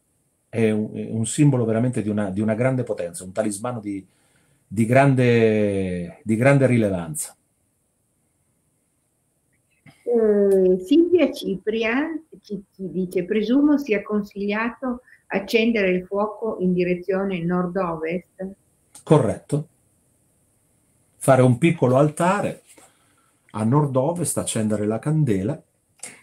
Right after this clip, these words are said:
Speaker 1: e mettere magari delle, delle offerte, de-, del, dei frutti, come vi ho detto, e lasciarli lì tutta la notte, e, ma lasciare anche da bere,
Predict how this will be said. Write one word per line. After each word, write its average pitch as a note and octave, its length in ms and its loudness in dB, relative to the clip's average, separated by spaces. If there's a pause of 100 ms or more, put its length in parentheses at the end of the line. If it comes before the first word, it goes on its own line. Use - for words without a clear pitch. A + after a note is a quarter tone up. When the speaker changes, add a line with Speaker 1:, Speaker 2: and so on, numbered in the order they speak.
(1080)
Speaker 1:
e A#2 140 -2
mettere A#2 380 2
magari G#2+ 360 2
delle, G2 320 -4
delle G2+ 200 2
offerte, F2+ 640 -2
de-, F2 300 -6
del, E2 480 -8 (360)
dei G#2 260 6
frutti, B2 420 4
come G2+ 220 2
vi A2 120 4
ho E3 80 6
detto, A2 500 -4
e G2 60 -6
lasciarli F#2+ 520 -2
lì G#2 140 4
tutta G2+ 260 -2
la D#3+ 120 4
notte, - 460 -4
e, G#2+ 140 -2
ma F#2 120 0
lasciare F#2+ 360 0
anche F#2+ 260 -2
da A2 120 2
bere, G2 420 0